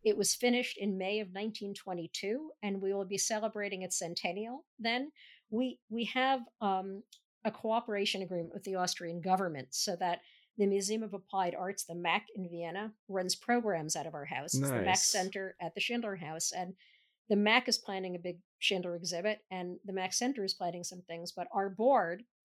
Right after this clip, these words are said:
Speaker 1: is planning several things ourselves, including
Speaker 2: Nice.
Speaker 1: we hope to show, um, a brand new movie by a filmmaker named,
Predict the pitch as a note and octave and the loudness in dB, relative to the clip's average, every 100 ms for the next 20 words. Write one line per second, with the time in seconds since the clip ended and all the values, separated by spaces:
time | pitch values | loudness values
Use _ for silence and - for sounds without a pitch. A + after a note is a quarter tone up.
0 | _ G3 - G3 F#3 F#3 F#3+ G#3+ G3+ G3 | _ -8 -6 0 0 0 -2 -2 -2 -6
1 | F#3+ F3+ F3+ F3+ F#3 C4+ D#4+ E3+ F3 F#3+ | -6 -8 -6 -4 -4 -4 -4 -6 -4 -6
2 | - B3+ C4 D3+ - - - - _ G#3+ | 0 4 6 6 2 -2 -6 -14 _ 4
3 | G#3+ G#3+ - G3 G3+ F#3+ F#3+ - F#3+ F#3 | 4 2 0 -2 -2 -2 -4 -4 -4 -4
4 | F#3+ - G3+ G3+ G#3 F#3+ F#3 F#3 A#3+ A#3+ | -8 -6 -2 0 0 -2 -2 -2 -2 -4
5 | G3+ F3+ E3 F3 - F#3+ F#3+ G3 F#3 F#3 | 0 0 2 -4 -6 -6 -4 -4 -4 -8
6 | F3+ F3 F#3 | -8 -6 -6